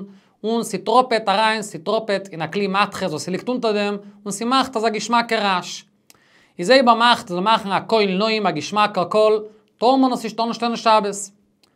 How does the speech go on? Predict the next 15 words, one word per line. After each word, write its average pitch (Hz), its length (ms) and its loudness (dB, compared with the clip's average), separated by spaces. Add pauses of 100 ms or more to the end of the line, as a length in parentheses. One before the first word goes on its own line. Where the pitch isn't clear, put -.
(280)
סיידן, 247 560 4 (240)
פאר 170 180 2
חולה, 233 540 2 (160)
כדי 156 180 -2
ער 196 80 4
זאל 170 160 0
איינשלאפן, 214 680 -2 (320)
מאכט 175 180 -4
ער 180 60 -6
מאל 165 100 -4
א 165 40 -2
געשמאק 208 400 -4
רעש, 247 360 0
פאר 240 140 4
חולה, 240 400 4